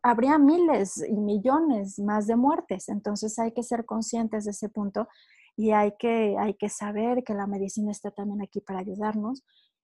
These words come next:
y hay que recordar que todo en exceso es malo. El hecho de querer llevar una salud, eh, natural es bueno, puedes evitar en el consumo diario muchos medicamentos,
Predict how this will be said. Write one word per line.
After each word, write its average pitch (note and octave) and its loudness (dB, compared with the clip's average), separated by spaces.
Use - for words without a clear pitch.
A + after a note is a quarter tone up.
y A3+ 0
hay G#3 0
que B3 -4
recordar G3+ 0
que - -8
todo C#4+ 4
en C#4 6
exceso G#3+ -2
es G3 -8
malo. G3 -6
El G#3+ 2
hecho G#3+ -2
de A3+ 0
querer A3 2
llevar G3+ 2
una G3 -4
salud, F#3+ -4
eh, G3 -4
natural G3+ 2
es G3+ 2
bueno, G#3+ 2
puedes - 0
evitar A3 0
en G3 -4
el F#3+ -4
consumo G#3 -2
diario G#3 0
muchos G#3 -4
medicamentos, G3+ -4